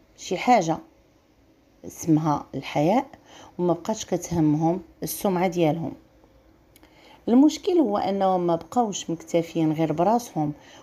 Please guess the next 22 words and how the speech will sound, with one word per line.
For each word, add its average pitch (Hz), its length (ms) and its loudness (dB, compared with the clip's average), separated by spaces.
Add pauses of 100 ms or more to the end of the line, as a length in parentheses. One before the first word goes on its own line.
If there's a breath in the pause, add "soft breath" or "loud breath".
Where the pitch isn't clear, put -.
(120)
ولاو 180 300 4
كيديروا 160 560 0
ولادهم 180 520 0 (320)
طعم 180 360 2 (460 soft breath)
يجروا 202 400 -2
به 240 200 0
المشاهدات. 170 920 -2 (640 soft breath)
وشحال 302 380 0
من 254 120 4
يوتيوبر 165 540 -2
على 185 240 -2
برا 220 380 0 (200)
تشد - 220 -16
في - 80 -16
الحبس - 520 -8 (140)
وتخاد 160 420 -2
ليه 156 220 -2
ولده 240 460 0 (480 loud breath)
لانه 269 520 4
كيسيء - 500 -6
المعامله 190 480 -2
ديالو. 156 400 -6